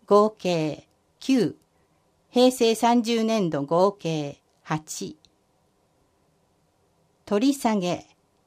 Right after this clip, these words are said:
合計三。平成三十年度合計一。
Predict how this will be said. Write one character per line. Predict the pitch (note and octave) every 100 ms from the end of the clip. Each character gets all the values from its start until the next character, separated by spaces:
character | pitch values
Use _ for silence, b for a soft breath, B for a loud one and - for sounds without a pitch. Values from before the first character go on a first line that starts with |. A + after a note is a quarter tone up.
| _ _
合 | E3 G3 A3+
計 | - F#3+ F3 D#3+ -
三。 | - G3+ G3 F#3+ - _ _ _ _ _
平 | - A#3+
成 | A#3+ A3 A3
三 | A3+ A3+
十 | G#3+ A3
年 | G#3+ G#3+ F3+
度 | D#3
合 | D3+ E3+ F#3 F#3
計 | E3 D#3 D3 D3+ _ _
一。 | E3 D#3+ - G3 -